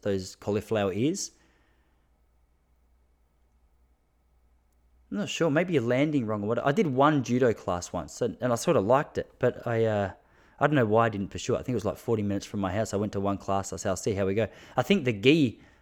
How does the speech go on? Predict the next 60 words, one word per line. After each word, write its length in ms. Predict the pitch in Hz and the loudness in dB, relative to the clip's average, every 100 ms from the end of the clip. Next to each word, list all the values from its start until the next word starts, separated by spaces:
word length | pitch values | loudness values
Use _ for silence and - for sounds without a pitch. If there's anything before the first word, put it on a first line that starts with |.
| - | -2
I 80 | 143 | -2
think 160 | 180 | 0
the 80 | 127 | -4
gi 460 | 107 131 147 127 113 | 2 4 4 2 -4
was, 300 | 117 113 107 | -4 -2 0
um, 420 | 107 101 92 85 - _ _ _ _ _ _ _ _ _ _ _ _ | 2 2 0 -6 -12 _ _ _ _ _ _ _ _ _ _ _ _
was 160 | 117 - | -6 -2
pretty 240 | - 113 | -4 -4
cool 240 | - 113 | -4 -2
to 60 | 104 | 0
be 100 | 107 | 0
able 120 | 98 | 2
to 60 | 98 | 2
walk 280 | 101 95 104 | 0 0 -2
around 180 | 98 | -2
in. 60 | 92 | 0
I 40 | |
like 220 | 101 120 - | 0 0 -2
that 160 | 101 | -4
feeling 400 | - 120 110 104 | -2 -2 -2 -2
of, 240 | 92 90 - _ _ _ | -4 -6 -16 _ _ _
of 160 | 117 110 | -8 -2
rocking 240 | 110 113 | -2 -2
around 240 | 107 101 104 | -2 0 0
in 60 | 101 | 0
a 40 | |
gi. 200 | 127 120 - - | 0 -2 -4 -2
And 120 | 170 | 4
then, 160 | 196 160 - - - | 4 4 -6 -4 -2
uh, 100 | 165 - | -2 0
yeah, 240 | 175 113 | 0 2
I 60 | 170 | 2
don't 100 | 240 | 2
know. 200 | 240 135 | 2 2
I, 120 | 131 | 2
I 100 | 135 | 4
watched 240 | 135 156 - | 4 4 2
a 40 | |
couple 280 | 139 139 110 | -2 -2 0
of 40 | |
YouTube 380 | 110 143 - 131 | 0 0 0 0
videos 300 | 131 135 127 | 2 2 2
and 80 | 117 | 0
started 240 | 139 120 | 0 2
going 160 | 117 117 | 2 4
down 160 | 120 117 | 4 4
that 160 | 120 | 4
rabbit 200 | 123 113 | 4 4
hole. 140 | 110 131 | 4 2
I 60 | |
thought, 160 | 123 131 | 4 4
"All 80 | 190 | 6
right, 200 | 214 123 | 6 4
I 40 | |
think 240 | - 190 | -2 -2
I'm 140 | 170 151 | 2 4
a, 180 | 131 127 | 4 4
uh, 220 | 107 98 - _ _ _ _ - | 2 0 -8 _ _ _ _ -10
I 60 | |
think, 240 | 127 165 | -4 -2